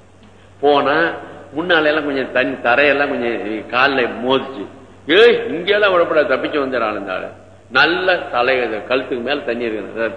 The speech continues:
தலைக்கு மேல தண்ணி இருக்கு, நடுக்கடல் கொண்டு போயிடுச்சு.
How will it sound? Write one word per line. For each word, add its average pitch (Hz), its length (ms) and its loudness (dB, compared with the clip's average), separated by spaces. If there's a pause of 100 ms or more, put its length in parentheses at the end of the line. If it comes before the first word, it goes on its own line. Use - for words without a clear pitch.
தலைக்கு 127 300 0
மேல 127 100 -4
தண்ணி 104 140 -6
இருக்கு, 92 240 -16 (460)
நடுக்கடல் 131 760 -2
கொண்டு 110 240 -8
போயிடுச்சு. 95 300 -10